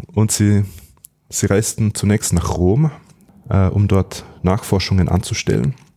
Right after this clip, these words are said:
Und dort erfuhren sie dann, was für ein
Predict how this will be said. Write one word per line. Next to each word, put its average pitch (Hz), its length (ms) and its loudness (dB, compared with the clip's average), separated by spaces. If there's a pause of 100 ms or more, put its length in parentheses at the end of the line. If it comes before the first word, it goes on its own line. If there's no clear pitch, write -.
(400)
Und - 280 -4
dort - 200 0
erfuhren 120 440 2
sie 98 140 0
dann, 127 300 0 (640)
was 104 220 -2
für - 100 -6
ein 107 120 2